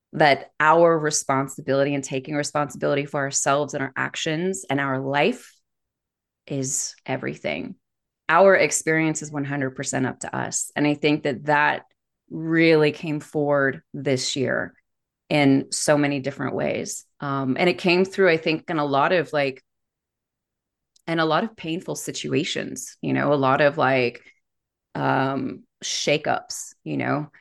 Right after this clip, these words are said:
um, and I think it was needed because, you know, and, and the Akashic Records said throughout the year in the monthly forecast, it was like they kept asking this question, "Who do you want to be? Who do you want to be? Who do you want to be?" Right?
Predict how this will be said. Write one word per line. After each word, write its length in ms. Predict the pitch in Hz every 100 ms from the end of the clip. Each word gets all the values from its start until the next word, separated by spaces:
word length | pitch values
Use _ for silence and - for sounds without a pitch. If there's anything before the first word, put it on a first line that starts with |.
| _ _ _
um, 520 | 143 131 131 131 - - _ _ _ -
and 480 | 143 139 139 139 131 - - _ _ _ _ _ _
I 60 | 147
think 180 | 170 151
it 60 |
was 180 | 147 147
needed 420 | 139 147 135 - - _ -
because, 720 | 170 170 143 139 139 - -
you 120 | 175
know, 80 | 151
and, 120 | 151
and 100 | 160
the 80 | 165
Akashic 360 | 160 170 - 165
Records 360 | 147 151 139
said 240 | - 147 -
throughout 240 | 156 143
the 80 | 143
year 460 | 143 143 139 135 _ _ _ _
in 280 | 151 147 143
the 240 | 143 147 143
monthly 340 | 143 143 139
forecast, 640 | 131 151 156 - 139 139 -
it 80 |
was 160 | 147 139
like 180 | 147 143
they 80 | 143
kept 220 | 156 151
asking 300 | 131 - 135
this 120 | 135
question, 360 | - 135 - 139
"Who 200 | - 165
do 80 | 156
you 80 |
want 200 | 139 123
to 100 | -
be? 400 | 135 127 123 127 - _
Who 80 | 151
do 80 | 135
you 100 | 127
want 180 | 127 -
to 120 | 139
be? 380 | 127 117 135 -
Who 80 | 160
do 60 |
you 60 | 143
want 160 | 131 -
to 80 |
be?" 340 | 120 113 90 -
Right? 360 | 135 139 170